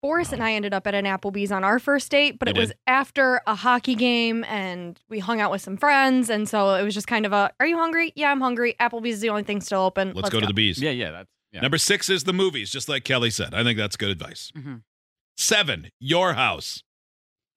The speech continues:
Speaker 2: She does not wanna go to your house on the first date. Is that always true?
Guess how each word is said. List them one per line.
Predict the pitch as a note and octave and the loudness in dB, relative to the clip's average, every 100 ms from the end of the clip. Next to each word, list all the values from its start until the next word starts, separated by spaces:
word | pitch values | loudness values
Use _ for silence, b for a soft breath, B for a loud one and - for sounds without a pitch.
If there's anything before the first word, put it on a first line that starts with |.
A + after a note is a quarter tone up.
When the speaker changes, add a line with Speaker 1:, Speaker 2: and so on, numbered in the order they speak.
| _ | _
Speaker 2:
She | - D#3 | -4 0
does | D#3 A#2+ | 0 2
not | E3+ F3+ | 0 2
wanna | E3+ E3+ | 2 2
go | D3 | 2
to | E3 | 0
your | D3+ D#3 E3 | 2 0 0
house | C3+ D#3 C#3+ | 0 0 0
on | C#3 | -4
the | C3+ | -6
first | A2 C3+ - | -4 -6 -6
date. | G#2+ D#2 - _ _ _ _ _ _ _ _ _ _ _ _ - | -8 -8 -14 _ _ _ _ _ _ _ _ _ _ _ _ -6
Is | |
that | G#2 C#3 | 0 2
always | C#3+ C3+ | 2 0
true? | C#3+ D#3 | -2 -2